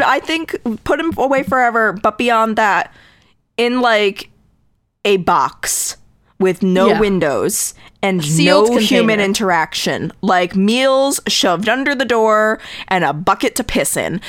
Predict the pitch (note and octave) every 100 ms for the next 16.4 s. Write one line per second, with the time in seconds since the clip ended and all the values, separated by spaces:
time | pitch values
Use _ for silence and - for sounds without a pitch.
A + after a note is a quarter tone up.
0 | - D#4 E4+ - F4 E4 F#4 F4+ F4 E4
1 | E4 E4+ D#4 C#4+ A3 A#3+ A#3+ B3 A3+ G#3
2 | E3 - _ _ - G4+ D5+ F5 D#5 -
3 | C4 B3+ B3+ A#3+ D#4+ F#4+ F4 C#4+ C4 A3+
4 | A4+ D#5 D5+ F4+ E3 - D#5+ D5+ D5+ C#5+
5 | C#5+ D5 C#5+ C5+ C#5+ D#5+ C5 C#4+ F4 A4+
6 | B4 F#4+ A#4+ B4 - - A#4+ C5+ B4 G4+
7 | - - - _ _ - A3+ A3+ - -
8 | - C#4 C4+ C4 C4 - B3+ - - -
9 | - G3 F3+ - - _ _ _ _ _
10 | _ _ _ - - C#4+ C#4 D4 B3+ A3
11 | B3 B3 B3 A#3+ A#3 A3 G#3+ B3 A3+ A3+
12 | G3+ F3+ F#3 A#3 A3 G#3 F3 - G3+ G3+
13 | - - F#3+ G3+ F#3+ F#3+ - F#3+ F3+ G3
14 | G3 F#3 F#3 G#3 A3+ G#3 G#3+ G#3 F#3+ F3
15 | F3+ F3+ F3+ - F3+ F3 F3+ E3+ - F#3+
16 | G3 G3+ B3+ C#4